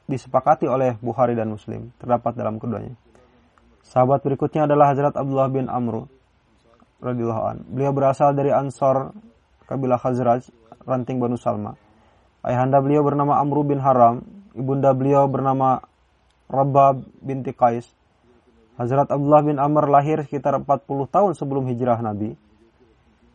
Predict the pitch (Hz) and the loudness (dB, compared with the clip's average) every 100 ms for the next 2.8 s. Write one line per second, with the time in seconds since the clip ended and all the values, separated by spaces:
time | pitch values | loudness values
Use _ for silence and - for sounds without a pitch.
0 | _ 135 127 139 139 135 - 131 131 120 | _ -6 -4 -4 -6 -6 -4 -2 -2 -2
1 | 120 120 143 - - 127 131 127 127 127 | 2 2 2 -10 -12 -6 -4 -2 -4 -4
2 | 135 123 123 - 117 131 113 | -4 -4 -4 -6 -4 -2 -2